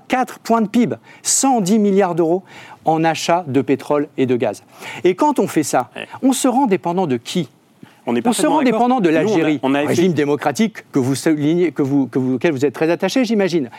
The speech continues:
Speaker 1: On se rend dépendant de qui ? De la, de la, de la, l'Arabie Saoudite, du Qatar, du Kazakhstan et des États-Unis, demain peut-être de Donald Trump.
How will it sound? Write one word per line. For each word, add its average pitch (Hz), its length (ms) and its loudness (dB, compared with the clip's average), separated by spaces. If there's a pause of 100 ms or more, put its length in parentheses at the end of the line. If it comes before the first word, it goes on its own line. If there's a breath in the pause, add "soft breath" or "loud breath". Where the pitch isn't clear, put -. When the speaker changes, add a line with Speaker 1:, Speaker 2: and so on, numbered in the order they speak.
(140 loud breath)
Speaker 1:
On 139 80 -2
se 185 140 0
rend 285 120 2
dépendant 226 400 0
de 156 100 0
qui ? 143 220 -6 (280 loud breath)
De 135 80 2
la, 147 160 0
de 147 160 0
la, 147 200 0
de 127 140 0
la, 135 240 2
l'Arabie 208 340 2
Saoudite, 180 400 -2 (420 loud breath)
du 185 160 2
Qatar, 175 440 -2 (240 loud breath)
du 180 160 0
Kazakhstan 190 560 -2 (480 soft breath)
et 247 240 0
des 160 240 2
États-Unis, 180 600 0
demain 160 380 0
peut-être 180 340 -2
de 151 100 0
Donald 139 300 -2
Trump. 107 160 -6